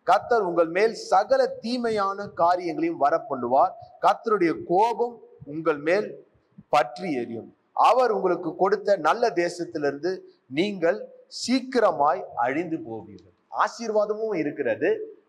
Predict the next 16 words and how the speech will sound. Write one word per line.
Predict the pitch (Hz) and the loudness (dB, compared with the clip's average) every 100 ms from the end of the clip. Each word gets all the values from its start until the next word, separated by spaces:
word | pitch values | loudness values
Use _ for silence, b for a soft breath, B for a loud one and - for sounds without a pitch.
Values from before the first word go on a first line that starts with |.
| _ | _
அழிவும் | 120 135 202 202 202 | 0 0 0 -2 -4
இருக்கிறது. | 139 135 110 98 - _ _ | -6 -8 -12 -18 -20 _ _
கர்த்தருடைய | 165 214 - 247 233 202 190 214 240 - - | 0 0 0 -2 0 0 2 4 2 -2 -6
வார்த்தையை | 117 151 220 233 220 202 160 196 - - - | 2 6 6 2 -6 -2 0 0 -2 -16 -2
கை | 160 208 - | 0 2 0
கொள்ளாதபடிக்கு | 220 202 170 143 123 113 113 - 180 208 - - - | -2 2 4 2 -2 -8 -10 -8 -10 -10 -18 -20 -4
அந்நிய | 131 185 240 254 226 | -2 -2 -2 0 0
தேவர்களை | 151 196 220 190 156 165 214 - - _ | 2 2 4 2 2 0 0 -6 -18 _
நீங்க | 123 196 226 180 208 - - | -2 0 0 0 0 0 0
ஆராதிக்கிறவர்களாக | 120 147 247 247 233 208 208 180 160 151 151 147 | 4 6 6 4 2 -4 0 0 0 0 0 0
இருந்தால், | 127 135 131 147 - - _ | -6 -6 0 0 -2 -16 _
கர்த்தர் | 175 - 226 175 | 0 0 -4 -6
சொல்லுகிறார், | - 156 156 120 135 170 - - _ | -6 -6 -4 -2 2 2 0 -18 _
நீங்க | 127 180 190 | -4 -4 -2
தீமையை | 170 - 190 202 185 160 | -6 -6 -6 -4 -2 -4
காண்பீர்கள். | - 131 151 135 127 113 156 | -4 -6 -6 -6 -8 -4 -4